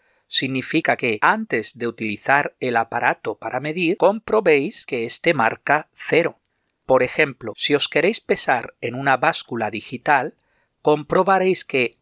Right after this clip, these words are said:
antes de subiros encima de la báscula, esta marca cero punto cero.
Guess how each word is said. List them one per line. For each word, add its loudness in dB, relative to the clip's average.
antes 0
de -2
subiros -2
encima -2
de 0
la 2
báscula, 0
esta 2
marca -2
cero 0
punto -4
cero. -4